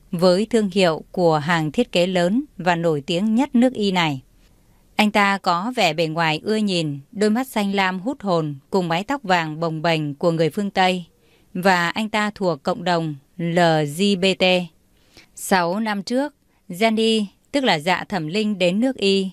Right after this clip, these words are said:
Cô được Win để mắt tới và mời về làm việc tại đây. Ở đây, Thẩm Linh đã được Win tận tình giúp đỡ, trở thành nhà thiết kế váy nổi tiếng. Tất cả các mẫu thiết kế của cô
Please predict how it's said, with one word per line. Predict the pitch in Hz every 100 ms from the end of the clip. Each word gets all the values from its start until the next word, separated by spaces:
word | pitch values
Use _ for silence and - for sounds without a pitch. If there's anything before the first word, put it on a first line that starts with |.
| - _ _ -
Cô | 247
được | 208 185 170 170 160 -
Win | 190 233 220
để | 196 160
mắt | 170 262 -
tới | 185 185 262 311 -
và | 175 180 165
mời | 160 180 170
về | 175
làm | 165 160
việc | 175 160 -
tại | 180 170
đây. | 175 196 196 185 _ _ _
Ở | - 196 165
đây, | 160 190 190 180 _ -
Thẩm | - 175
Linh | 196 220
đã | 214
được | 233 151
Win | 208 220 214
tận | 214 190
tình | 185 175
giúp | 160 262
đỡ, | 202 185 254 311 _ _
trở | 214 185
thành | 190 170 165
nhà | 180 165
thiết | 247 262
kế | 185 190
váy | 185 190
nổi | 233 180 143
tiếng. | 175 180 233 311 _ _
Tất | - 302
cả | 208 165 160
các | 254
mẫu | 226 196 247
thiết | 311 339
kế | - 196
của | 247 180
cô | - 196 196